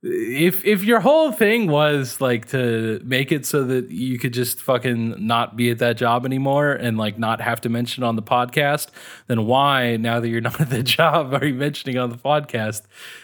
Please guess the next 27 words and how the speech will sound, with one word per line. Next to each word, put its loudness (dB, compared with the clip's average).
And 4
I, 4
I 4
don't 2
know. -10
The 0
answer, -4
you 0
know, -2
my 2
brain 0
is 0
a 0
mystery -4
to -6
me. -4
I -4
don't -2
know -2
what -6
you -10
people -2
expect. -2
Um, 2
but 2
yeah, 6
they, 2